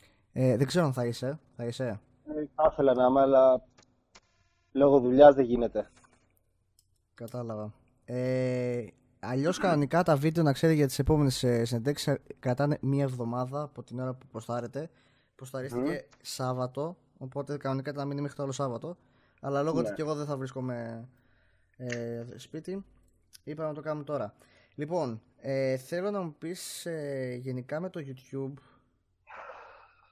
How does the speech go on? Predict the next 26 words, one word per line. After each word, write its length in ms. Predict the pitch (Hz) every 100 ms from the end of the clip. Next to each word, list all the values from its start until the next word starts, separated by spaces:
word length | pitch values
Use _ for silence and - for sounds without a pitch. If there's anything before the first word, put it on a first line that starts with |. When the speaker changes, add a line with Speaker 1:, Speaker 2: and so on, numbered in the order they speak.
| _ _ _ _ _ _ _ _ _ _
Speaker 1:
ε, 320 | 127 131 127
Speaker 2:
Ναι. 240 | 127 123 123 123
Speaker 1:
γιατί 360 | 127 131 139 185
είναι 120 | 190
αρχι-, 280 | 156 - 151
γιατί 260 | 143 135 175
άρχισε 220 | 170 -
το 80 | 143
YouTube, 680 | 131 123 - 127 135 139 131
ε, 260 | 127 127 127 131
πώς 200 | 143 143
σου 200 | - 139
ήρθε 260 | 131 135 139
γενικά 380 | 123 120 127 131
όλη 120 | 131
αυτή 200 | 131 135
η 160 | 135
ιδέα, 600 | 127 120 120 131 131 135 127 _ _ -
πόσο 240 | 147 151
καιρό 220 | 147 143
το 100 | 135
κάνεις; 680 | 131 120 127 131 131 131 - _ _ _ _ _ _ _ _ _ _ _ _ _ _ _ _ _ _ _ -
Speaker 2:
Πρέπει 180 | 151 175
να 100 | 202
έχω 160 | 196
κλείσει 840 | 160 156 175 - 151 139 123 117